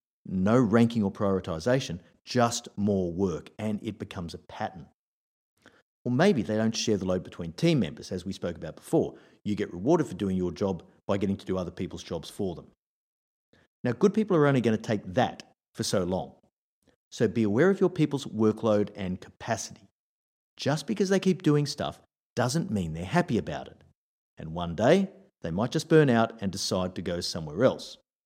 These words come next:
As I said a minute ago,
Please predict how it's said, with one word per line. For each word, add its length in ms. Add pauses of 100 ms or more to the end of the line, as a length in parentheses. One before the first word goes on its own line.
(1400)
As 120
I 60
said 180
a 20
minute 260
ago, 360